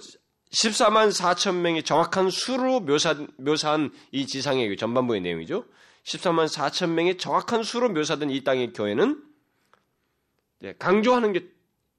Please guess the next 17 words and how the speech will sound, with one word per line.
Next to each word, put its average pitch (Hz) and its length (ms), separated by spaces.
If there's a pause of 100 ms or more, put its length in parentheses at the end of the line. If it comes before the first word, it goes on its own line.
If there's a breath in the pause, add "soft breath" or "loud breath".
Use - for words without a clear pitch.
좀, 87 280
어, - 80
예, 90 220
그 117 280
어떤 135 340 (520 soft breath)
지상의 143 460
교회, 127 300
천상의 135 400
교회 117 120
이렇게 110 380
나누는 104 600
그런 101 220
영역의 104 300
어떤 95 200
그런 107 240
구분도 104 400
있으면서도 117 680